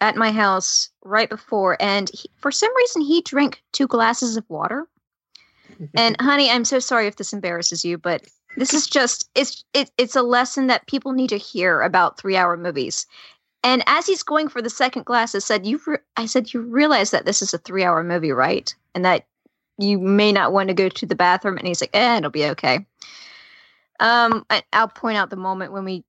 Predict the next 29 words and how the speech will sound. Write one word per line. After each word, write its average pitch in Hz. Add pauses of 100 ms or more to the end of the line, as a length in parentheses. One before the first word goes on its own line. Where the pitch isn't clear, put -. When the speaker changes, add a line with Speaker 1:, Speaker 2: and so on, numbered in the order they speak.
(120)
Speaker 1:
discuss 185
it, -
but 185 (840)
'cause 240
I 226
know 233
it 220
will 214
be 214
something 202
that 175
we 180
will 175
discuss. 170
Um, 208 (540)
<laughs> -
anyways, 285
he 381
gets -
up 233
and 233
goes 247
to 285
the 262
bathroom, 202 (100)
and 208
something 269 (400)
huge, 214
something 320